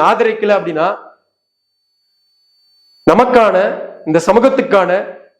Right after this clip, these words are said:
எந்த நல்லதும் நடக்காது, நிறைவேறாதுன்றத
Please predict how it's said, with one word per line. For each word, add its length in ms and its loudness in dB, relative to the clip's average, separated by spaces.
எந்த 160 0
நல்லதும் 340 -2
நடக்காது, 500 0
நிறைவேறாதுன்றத 800 0